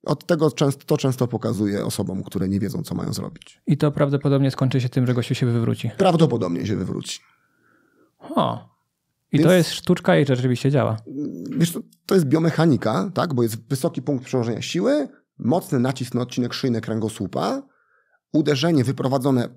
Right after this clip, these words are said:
Speaker 1: oburącz całym ciałem. Nie musimy się go uczyć, bo to jest bardzo naturalny gest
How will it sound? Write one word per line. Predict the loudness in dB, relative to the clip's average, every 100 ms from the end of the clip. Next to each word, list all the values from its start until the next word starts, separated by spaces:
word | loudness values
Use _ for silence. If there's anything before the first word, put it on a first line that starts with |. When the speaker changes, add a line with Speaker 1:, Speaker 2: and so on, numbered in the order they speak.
| 0
Speaker 1:
oburącz | 2 6 6 4 -4
całym | -2 0 2 0
ciałem. | 0 -2 0 0 2
Nie | 4 4
musimy | 2 4 4
się | 2
go | 0
uczyć, | 2 2 0
bo | 0
to | 0
jest | -2
bardzo | 0 0 0
naturalny | 0 0 0 0 -2
gest | -4 -4 -10